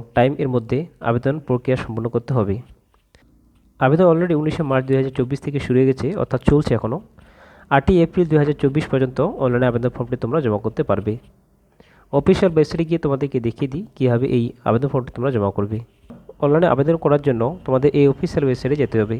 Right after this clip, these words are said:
এই লিঙ্কটি তোমাদের সুবিধার্থে ভিডিও ডেসক্রিপশনে দিয়ে দিব, সেখানে ক্লিক করে তোমরা এই যে লিঙ্কে চলে যেতে পারবে। আবেদন প্রক্রিয়াটি দেখার আগে তোমাদের জানিয়ে দিই, পশ্চিমবঙ্গে তথা ভারতের যে কোনো জায়গা থেকে তোমরা এখানে ছেলে মেয়ে উভয় আবেদন করতে পারবে এবং অস্থায়ীভাবে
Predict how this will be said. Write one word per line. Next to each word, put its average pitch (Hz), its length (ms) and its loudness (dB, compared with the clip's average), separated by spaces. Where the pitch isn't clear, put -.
এই 135 100 6
লিঙ্কটি 180 280 2
তোমাদের 160 300 2
সুবিধার্থে 147 400 0
ভিডিও 127 220 0
ডেসক্রিপশনে 135 460 -2
দিয়ে 127 140 4
দিব, 107 100 -4
সেখানে 127 320 -2
ক্লিক 127 180 -8
করে 120 180 0
তোমরা 120 180 2
এই 113 80 4
যে 113 100 2
লিঙ্কে 151 240 0
চলে 131 160 4
যেতে 113 180 -4
পারবে। 113 220 0
আবেদন 151 300 6
প্রক্রিয়াটি 180 400 2
দেখার 135 240 2
আগে 156 160 0
তোমাদের 139 300 2
জানিয়ে 120 240 2
দিই, 160 100 0
পশ্চিমবঙ্গে 170 480 4
তথা 143 160 2
ভারতের 135 320 0
যে 131 120 4
কোনো 156 180 0
জায়গা 131 220 4
থেকে 131 220 0
তোমরা 117 220 0
এখানে 127 200 -6
ছেলে 131 220 2
মেয়ে 135 140 4
উভয় 123 180 4
আবেদন 127 220 0
করতে 131 200 -4
পারবে 139 180 -2
এবং 117 120 0
অস্থায়ীভাবে 156 500 2